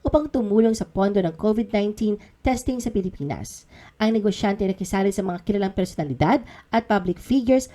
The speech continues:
sa pag-aalok ng kanilang mga minamahal na bagay para sa isang charity sale. Sa kaso ni Sam, ang kanyang ambag ay isang napakagandang twenty eleven convertible Ferrari California.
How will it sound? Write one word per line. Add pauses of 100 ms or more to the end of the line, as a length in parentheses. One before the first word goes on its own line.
(100)
sa
pag-aalok
ng
kanilang
mga
minamahal
na
bagay (240)
para
sa
isang
charity
sale. (320)
Sa
kaso
ni
Sam, (240)
ang
kanyang
ambag (160)
ay
isang
napakagandang (240)
twenty
eleven
convertible
Ferrari
California.